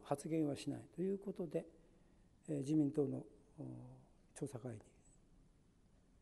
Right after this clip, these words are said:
出ることにしました。で、この時に日弁連の改革の、要項を自民党に、えー、持って行って説明をして、これを改革項目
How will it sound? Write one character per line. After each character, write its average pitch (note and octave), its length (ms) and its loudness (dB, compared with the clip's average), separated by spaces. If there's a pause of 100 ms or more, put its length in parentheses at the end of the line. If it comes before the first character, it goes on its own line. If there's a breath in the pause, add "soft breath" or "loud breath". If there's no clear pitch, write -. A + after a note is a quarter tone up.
(600)
出 G3 100 10
る G3 100 6
こ D3+ 100 0
と - 100 -6
に A#2 160 -8
し - 140 -12
ま G#2 120 -10
し - 60 -16
た。 - 140 -20 (680 soft breath)
で、 F#3 340 8 (160)
こ G3+ 100 8
の A#3 100 8
時 - 240 0
に G#3+ 160 6
日 D#3 220 4
弁 B3 240 6
連 C#3+ 320 4
の F3 220 6 (120)
改 E3+ 200 8
革 E3+ 160 4 (580)
の、 F3 160 6 (1600 loud breath)
要 E3+ 220 12
項 E3+ 200 4
を D3 540 6
自 D3 140 0
民 D3+ 220 6 (120)
党 C#3+ 200 4
に、 F3 200 0 (440)
え - 20 -4
ー、 C3 220 -6
持 E3 100 6
っ - 20 4
て - 300 -2
行 B2 100 2
っ A#2+ 40 -6 (340)
て C3 180 4 (200)
説 - 300 -2
明 C#3+ 280 6
を C#3 80 2
し - 140 -6
て、 C#3 120 0
こ - 200 0
れ E3+ 80 6
を A#3 180 8 (640)
改 E3 200 6
革 D#3+ 140 4
項 D3+ 300 0
目 C3 180 4